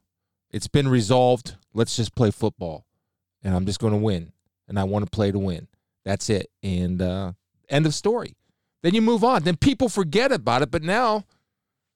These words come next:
you're bringing this back out. Now, I don't know if there's pressure from outside forces. "Hey, you know,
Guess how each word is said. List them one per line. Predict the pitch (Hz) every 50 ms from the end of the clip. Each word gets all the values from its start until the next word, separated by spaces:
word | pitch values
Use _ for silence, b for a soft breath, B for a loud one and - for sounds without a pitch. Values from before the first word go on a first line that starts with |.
| _ _ _ _ _ -
you're | 139 131
bringing | 104 151 175 190 190 185
this | 202 202 -
back | - - 190 185 185 170 -
out. | - - - -
Now, | 127 127 139 165
I | 226
don't | 254 247
know | 233 214 196
if | -
there's | - 180 165 135 -
pressure | - - 185 185 - - 180 160
from | - 160 143 156
outside | 156 165 139 - 170 160 147 135 -
forces. | - 170 170 175 160 - 170 165 143
"Hey, | 131 156 143 123 107
you | 92 95 98 92 - - 123 120
know, | 98 90 90 85